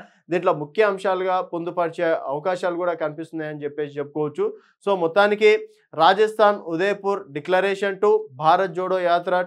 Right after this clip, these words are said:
to ఇటు రాయ్పూర్, ఆ, ప్లీనరీ సభలు అని చెప్పేసి కూడా చెప్పుకోవచ్చు. So కాంగ్రెస్ పార్టీకి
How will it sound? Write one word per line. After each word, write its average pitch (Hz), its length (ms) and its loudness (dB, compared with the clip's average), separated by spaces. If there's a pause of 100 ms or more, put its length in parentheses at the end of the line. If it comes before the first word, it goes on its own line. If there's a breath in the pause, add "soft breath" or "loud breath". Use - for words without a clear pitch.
to 190 140 0 (160)
ఇటు 160 140 -4
రాయ్పూర్, 190 600 0 (460 soft breath)
ఆ, 170 160 6
ప్లీనరీ 185 400 -2
సభలు 175 320 -2
అని 170 200 -2
చెప్పేసి 165 300 -4
కూడా 165 160 -4
చెప్పుకోవచ్చు. 165 720 -4 (140)
So 196 80 -2
కాంగ్రెస్ 214 600 2
పార్టీకి 196 680 2